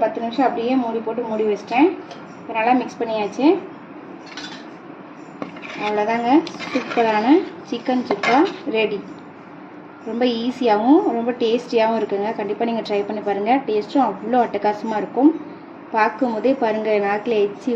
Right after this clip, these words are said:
ஊறுதுல எவ்வளோ சூப்பரா இருக்குன்னு பாருங்க. இந்த சிக்கன் சுக்கா வந்து சாப்பாடு, ரசம் எல்லாத்துக்குமே ஒரு சூப்பரான காம்பினேஷனுங்க. இதை நீங்க ட்ரை பண்ணி பார்த்துட்டு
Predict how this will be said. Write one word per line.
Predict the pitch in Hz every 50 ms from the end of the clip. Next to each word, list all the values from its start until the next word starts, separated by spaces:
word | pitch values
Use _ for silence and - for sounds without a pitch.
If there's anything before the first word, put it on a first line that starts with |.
| 226
ஊறுதுல | 226 226 226 233 240 226 208 202
எவ்வளோ | 202 208 247 262 262 - -
சூப்பரா | 254 233 - - - 240 240 233
இருக்குன்னு | 220 214 220 214 202 196 190
பாருங்க. | 190 185 185 185 180 185 - - - - - - - - - - - - - - - - - - -
இந்த | 277 240 220 -
சிக்கன் | 262 240 - 294 294 302 294 -
சுக்கா | 226 208 - 262 240 214 202
வந்து | 196 196 202 240 277 277 - -
சாப்பாடு, | - 226 208 220 220 - - 226 214 208 220 233 226
ரசம் | 208 196 190 - 262 269 262 185 208
எல்லாத்துக்குமே | 208 233 240 233 - 208 - 214 233 277 320 - 220
ஒரு | 208 196 202 - -
சூப்பரான | - - 254 - - - - 240 214 202 196 196 240 - - 220
காம்பினேஷனுங்க. | 196 196 208 208 202 190 190 - 180 185 190 214 262 302 302 - - - - - - - -
இதை | - 202 196
நீங்க | 196 190 185 185 -
ட்ரை | - 240 262 294 277
பண்ணி | 302 294 269 -
பார்த்துட்டு | - 196 190 - - - 196